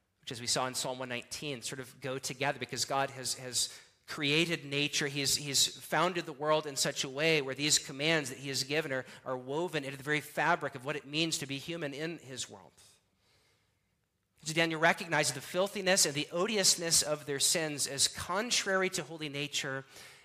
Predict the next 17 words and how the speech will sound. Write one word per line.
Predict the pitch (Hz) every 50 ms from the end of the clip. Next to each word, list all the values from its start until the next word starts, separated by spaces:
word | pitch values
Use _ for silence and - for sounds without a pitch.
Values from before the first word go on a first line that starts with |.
| -
It | - 139
is, | 131 127 123 - - - - - - - - _ _ _ - -
uh, | 123 120 110
uh, | - 120 117 120 - 135
going | 131 143 147 156 156 151
against | 135 - 151 156 160 143 - - -
the | 139
righteous | 123 123 123 113 - - 165 135 117 -
laws | 139 120 123 123 123 -
of | 127 113 -
God. | 110 95 98 87 - - - - - - _ _ _ _ _ _ _ _ _ _ _ _ _ _ _ _ _ _ _ _ _ _ _ - - - -
There | 127 131
is | 131 131 127 -
a, | - 127 120 - 127
a | 120
sense | - - - 151 147 143 131 117 - - - -
of | - - 127 123 120 117 - -